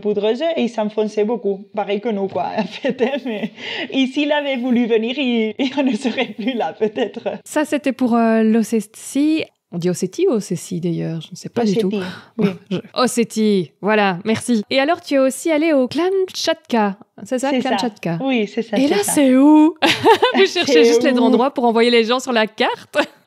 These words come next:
Speaker 1: C'est
Speaker 2: Bon,
Speaker 1: ça.
Speaker 2: on se doute qu'il y a des montagnes, <laughs> mais à part ça, c'est
Speaker 1: Oui.
Speaker 2: où ?
Speaker 1: Le Kamtchatka, c'est une péninsule, euh, vraiment très isolée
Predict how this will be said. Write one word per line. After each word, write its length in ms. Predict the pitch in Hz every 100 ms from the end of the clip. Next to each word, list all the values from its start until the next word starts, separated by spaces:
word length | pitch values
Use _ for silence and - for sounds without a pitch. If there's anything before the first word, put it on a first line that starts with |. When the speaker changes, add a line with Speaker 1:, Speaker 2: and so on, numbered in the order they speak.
| _ _ 240 453 466 403 - -
Speaker 1:
C'est 240 | 262 254
Speaker 2:
Bon, 80 | 247
Speaker 1:
ça. 60 | 214
Speaker 2:
on 60 |
se 120 | 277 294
doute 160 | 320
qu'il 100 | -
y 20 |
a 40 | 330
des 100 | 247
montagnes, 640 | 254 247 277 403 480 233 285 330 277 254
<laughs> 460 | 240 - 285 240
mais 80 | 240
à 60 | 269
part 220 | 311 302
ça, 160 | - 220
c'est 200 | 226 233
Speaker 1:
Oui. 20 |
Speaker 2:
où ? 300 | 285 370 381 370 _ 453 480 427 -
Speaker 1:
Le 160 | 294 285
Kamtchatka, 560 | 285 302 330 269 254 320 403 403
c'est 120 | 285
une 240 | 269 254 233
péninsule, 520 | 262 269 262 269 262
euh, 300 | 302 262 226
vraiment 480 | 226 233 233 233 226
très 280 | - 240
isolée 440 | 226 247 233 220